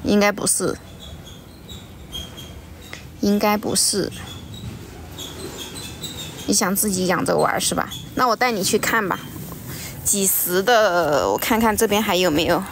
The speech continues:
哦，这些都那个啥呢？小的话就是像这种的了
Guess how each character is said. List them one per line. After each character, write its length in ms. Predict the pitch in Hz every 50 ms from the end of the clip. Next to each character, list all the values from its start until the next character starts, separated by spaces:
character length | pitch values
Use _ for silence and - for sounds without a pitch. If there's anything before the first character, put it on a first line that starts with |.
| - - - - - - - - - -
哦， 140 | 202 196 196 -
这 80 | 254
些 160 | 254 - 269
都 240 | 240 240 240 233 240
那 160 | 240 233 240
个 100 | 233 226
啥 240 | 226 - - - - -
呢？ 180 | - 214 226 240 - - - - - - - - - - - - - - - - - - -
小 280 | - - - - 196 190
的 120 | 185 202
话 200 | 220 233 226 226
就 100 | 226 220
是 100 | 226 233
像 240 | 226 - 240 226 226
这 140 | 226 240 233
种 220 | 220 202 180 165
的 120 | 156 160 -
了 160 | 165 147